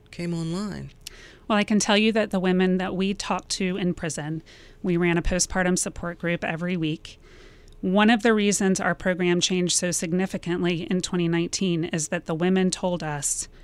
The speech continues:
Speaker 2: "Our babies aren't doing well. Please help us take care of our babies. We cannot do it from in here." And we started listening very carefully to what they told us. And we heard that these caregivers were completely overwhelmed by the task. There was no one reaching out to help them. There was no social worker.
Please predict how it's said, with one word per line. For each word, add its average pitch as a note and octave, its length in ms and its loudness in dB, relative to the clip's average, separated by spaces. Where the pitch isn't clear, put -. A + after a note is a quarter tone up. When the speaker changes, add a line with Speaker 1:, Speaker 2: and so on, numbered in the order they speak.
Speaker 2:
"Our F#3 120 0
babies G3+ 400 2
aren't F3+ 160 2
doing E3 340 2
well. C#3+ 400 -6
Please F#3+ 380 -2
help F#3 260 -6
us D3+ 120 -2
take F3 200 -4
care E3 180 -4
of D#3+ 80 -6
our D#3 100 -4
babies. D3 460 -4
We F3+ 60 -4
cannot D#3 460 -4
do E3+ 120 -2
it E3+ 100 -4
from D#3 220 -6
in D3 140 -4
here." D3+ 440 -6
And E3+ 80 -2
we F#3 100 4
started G3 300 2
listening E3 400 0
very F3 280 0
carefully F3+ 520 -2
to - 140 -8
what E3 180 -4
they D#3+ 120 -4
told F3+ 300 -2
us. - 340 -8
And E3+ 200 2
we F#3 140 4
heard E3+ 340 2
that E3+ 140 -4
these F3+ 220 -2
caregivers D#3+ 580 -2
were D#3+ 80 -8
completely G3 600 -4
overwhelmed D#3+ 520 -2
by D3+ 160 -4
the D3 100 -10
task. F3+ 560 -4
There D#3+ 140 -2
was D3+ 180 -2
no D#3+ 240 0
one F3 220 -2
reaching E3+ 340 -2
out D#3+ 200 -4
to D3+ 80 -6
help E3+ 260 -6
them. A3+ 300 2
There E3 140 -2
was D3+ 200 -4
no C#3+ 120 -4
social G3 440 -2
worker. G3 400 -2